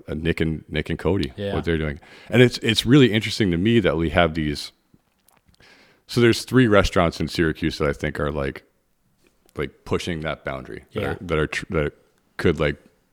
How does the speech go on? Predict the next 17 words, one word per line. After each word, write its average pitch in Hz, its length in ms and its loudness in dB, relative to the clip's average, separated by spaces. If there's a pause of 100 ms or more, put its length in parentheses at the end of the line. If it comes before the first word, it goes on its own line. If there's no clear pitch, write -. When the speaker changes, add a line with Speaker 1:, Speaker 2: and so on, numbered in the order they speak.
(1160)
Speaker 1:
possibly 85 520 4
be 76 260 -2
recognized 73 540 -4
on 69 80 -8
a 67 40 -8
national 67 380 -8
level. - 340 -10 (120)
Speaker 2:
Okay. 95 200 -12 (540)
Speaker 1:
And 80 280 2
Jared 104 420 8
is 78 220 -6
doing 78 400 0 (240)
French, 90 420 0
modern 87 360 4
French - 300 -2
cuisine. 67 400 -6
Speaker 2:
Yeah. 101 260 -12